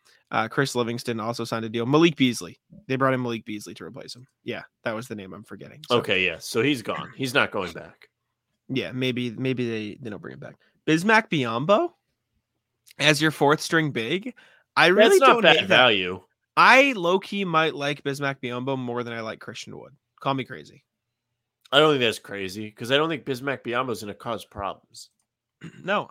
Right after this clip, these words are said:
Speaker 1: I think
Speaker 2: He's
Speaker 1: he's
Speaker 2: not
Speaker 1: a
Speaker 2: going to
Speaker 1: solid
Speaker 2: be
Speaker 1: enough
Speaker 2: unhappy with his role.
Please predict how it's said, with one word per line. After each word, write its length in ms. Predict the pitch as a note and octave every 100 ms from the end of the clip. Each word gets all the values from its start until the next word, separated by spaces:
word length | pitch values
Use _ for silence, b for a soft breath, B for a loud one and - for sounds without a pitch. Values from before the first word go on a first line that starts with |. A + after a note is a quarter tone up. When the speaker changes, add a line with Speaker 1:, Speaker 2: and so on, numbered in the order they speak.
| -
Speaker 1:
I 100 | D3
think 200 | D3 E3+
Speaker 2:
He's 60 | F3+
Speaker 1:
he's 40 |
Speaker 2:
not 140 | D#3
Speaker 1:
a 20 | D#3+
Speaker 2:
going 140 | D#3+
to 60 | C3
Speaker 1:
solid 180 | C#3+ F3
Speaker 2:
be 60 |
Speaker 1:
enough 240 | F3 E3+ C#3+
Speaker 2:
unhappy 480 | C3 B2 A#2 B2
with 160 | G#2+ G2
his 260 | E2 G2 E3
role. 320 | G#2 F#2+